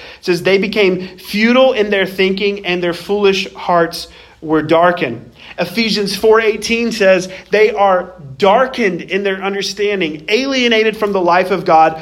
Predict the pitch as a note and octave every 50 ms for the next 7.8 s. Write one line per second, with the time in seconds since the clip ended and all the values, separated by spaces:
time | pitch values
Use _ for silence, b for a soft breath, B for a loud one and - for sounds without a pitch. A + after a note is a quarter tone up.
0 | B B B B G3 - - - G3+ G#3+ A3+ G#3 A3 - G3+ F#3+ F3+ F#3+ G3 F#3+
1 | F#3+ G3 G#3+ A3+ A#3 A#3+ A#3 A3+ A3+ - - - F#3+ F3+ F3+ F#3 F3+ F#3+ F#3+ F#3
2 | F#3 - - G3 G3 G3+ G3+ F3+ F#3 F3+ F3 F3 C3+ - - F#3+ G3 G3 F#3+ -
3 | G3+ F#3+ E3+ D#3+ D#3 - - - D#3+ E3 E3+ F3 F3 E3+ E3 - - B B B
4 | B B B B - - - C3 A#2 A2 - - - - _ _ _ _ _ _
5 | _ _ _ _ _ _ _ _ _ _ _ _ _ _ _ - - - - G3+
6 | F#3 F3+ F#3 A3 G#3+ G#3+ G3+ F#3+ F#3 F#3 G#3 A3 G#3+ - - G#3 F3 E3+ D#3+ D3+
7 | - D3+ D#3 D#3+ E3+ E3+ G#3+ G3 G3+ G#3 G#3+ G#3+ - - -